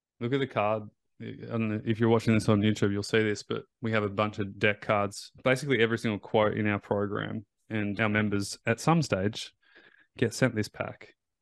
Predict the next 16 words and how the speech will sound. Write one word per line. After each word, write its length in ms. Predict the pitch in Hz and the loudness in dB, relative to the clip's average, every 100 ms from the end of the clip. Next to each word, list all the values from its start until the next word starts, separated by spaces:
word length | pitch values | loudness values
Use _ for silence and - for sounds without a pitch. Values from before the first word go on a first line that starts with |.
| _ _ _ - | _ _ _ -8
to 120 | 110 | -4
their 220 | 104 101 | -4 -4
actual 380 | 107 - 101 98 | -6 -4 -4 -4
mailbox. 720 | 104 104 101 - - - - _ - - - - _ | -2 0 0 -2 -8 -16 -20 _ -20 -20 -20 -20 _
But 160 | 131 123 | 2 2
small 320 | - 143 156 | 4 4 6
wins, 320 | 135 131 127 | 6 4 2
big 240 | 104 117 107 | 2 -2 0
change. 640 | 110 101 98 98 - - _ _ _ _ _ _ _ _ _ _ _ | 0 0 -2 -10 -18 -18 _ _ _ _ _ _ _ _ _ _ _
And 240 | 117 107 104 | 0 0 4
Gemma 260 | 127 131 | 4 4
Hanley, 320 | 110 110 117 | 2 0 2
our 80 | 107 | 0
resident 380 | 101 104 117 117 | 2 0 0 -2
mindset 340 | 104 101 110 - | -2 -2 -4 -2
coach, 260 | 104 101 | -2 -2